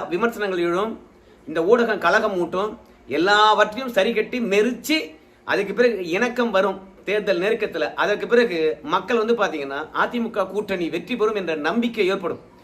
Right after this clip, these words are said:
திமுக கூட்டணியை விட அதிமுக கூட்டணி தான் நல்லா இணக்கமா இருக்குது, மக்கள் செல்வாக்கு இருக்குப்பா அப்படின்னு முடிவெடுத்து அதிமுக கூட்டணிக்கு ஓட்டு போடுவாங்க. இல்லைன்னு வச்சுங்களேன், தினந்தோறும்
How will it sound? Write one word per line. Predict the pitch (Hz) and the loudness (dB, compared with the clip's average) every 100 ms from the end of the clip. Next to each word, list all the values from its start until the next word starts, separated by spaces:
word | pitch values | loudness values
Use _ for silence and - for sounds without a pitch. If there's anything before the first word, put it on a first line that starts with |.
| - - | -20 -14
திமுக | 180 233 233 233 208 | -2 4 4 4 0
கூட்டணியை | 208 214 196 | 0 0 2
விட | 190 196 160 151 | 2 4 2 0
அதிமுக | 208 240 226 214 | -2 0 0 0
கூட்டணி | 196 196 190 | -2 -2 -2
தான் | 208 | -2
நல்லா | 190 196 160 | 0 0 0
இணக்கமா | 190 196 196 | -2 -2 -2
இருக்குது, | 170 147 143 - - - - - | -2 -4 -6 -6 -10 -20 -14 -6
மக்கள் | 170 240 233 | -2 0 2
செல்வாக்கு | 208 196 | 2 2
இருக்குப்பா | 180 160 170 | 0 0 0
அப்படின்னு | 147 190 196 | 2 -2 -2
முடிவெடுத்து | 190 180 156 180 156 | -2 -4 -2 0 0
அதிமுக | 190 202 175 - | 0 -2 -4 -6
கூட்டணிக்கு | 151 170 180 | -4 -6 -2
ஓட்டு | 190 196 | 0 0
போடுவாங்க. | 175 165 151 135 117 - - - - 135 | 0 0 0 -2 -10 -20 -20 -20 -18 -4
இல்லைன்னு | 175 214 233 | 0 4 4
வச்சுங்களேன், | 208 208 190 196 147 120 | 4 -2 0 0 -2 -2
தினந்தோறும் | 180 226 233 233 240 269 294 247 | 2 4 4 6 8 8 6 2